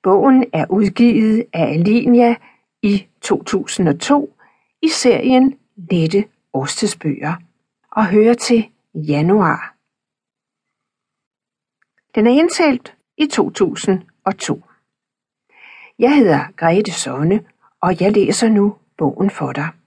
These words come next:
Jeg læser langsomt, så kan du følge med og se på ordene og billederne, mens jeg læser.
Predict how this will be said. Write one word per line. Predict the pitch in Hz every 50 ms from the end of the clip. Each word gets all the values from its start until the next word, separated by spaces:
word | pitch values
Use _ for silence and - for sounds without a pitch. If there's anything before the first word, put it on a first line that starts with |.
| _ _ _ _ _ _ _ _ _ _ _ _ _ _ _ _ _ _ _ _ _ _ _ _ - - - - _ -
Jeg | 233 240 233
læser | 262 277 302 311 - - 320
langsomt, | 269 185 175 202 214 - - 285 269 226 - - - - _ _ _ _ _ _ _ _
så | - - - 247
kan | - 302
du | 254 226
følge | - - 151 127 127 127 123
med | 127 143 170 214 254 254 - _ _ _ _ _ _ _ _ _ _ _ _ _ _ _ -
og | 170 165
se | - - 247 262 269 269
på | - 190
ordene | - 156 180 208 - - 247 240 226 185 151 - - -
og | - _
billederne, | - 180 196 226 240 262 294 294 285 294 294 285 - _ _ _ _ _ -
mens | 185 190 220 - - - - -
jeg | 147 170 202
læser. | 180 147 127 - - - - 160